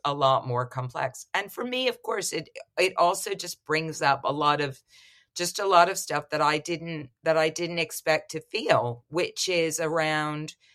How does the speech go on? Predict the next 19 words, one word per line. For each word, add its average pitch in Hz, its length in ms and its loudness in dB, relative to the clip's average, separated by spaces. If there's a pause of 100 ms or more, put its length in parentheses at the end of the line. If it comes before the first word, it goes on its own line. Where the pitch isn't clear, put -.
(220)
you 220 120 2
know, 147 460 2
around, 165 540 4 (360)
around 170 440 2
having 175 760 0
this 175 280 -4
level 170 320 2
of 160 140 -4
intimacy 151 920 -4 (280)
with 185 220 0
people 190 360 -2
that 170 200 4
you've 156 220 -4
known 165 360 0
for 160 160 -6
quite 139 320 2
a 131 60 0
while. 123 640 -2 (120)
Um, 147 360 0